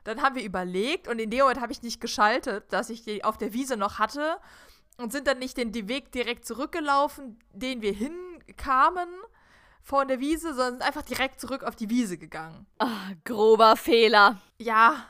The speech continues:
Speaker 1: weil da komm-, kam's uns realistischer vor, dass ich da einfach beim Rumhampeln doch verloren habe.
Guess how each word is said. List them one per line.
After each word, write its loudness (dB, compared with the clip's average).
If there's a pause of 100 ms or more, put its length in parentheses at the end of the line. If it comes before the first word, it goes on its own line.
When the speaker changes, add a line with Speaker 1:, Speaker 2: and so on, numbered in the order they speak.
(480)
Speaker 1:
weil 0
da 4
komm-, -2
kam's 2
uns -14
realistischer -2
vor, -2
dass -2
ich -14
da 4
einfach -6
beim -2
Rumhampeln -4
doch -4
verloren -4
habe. -4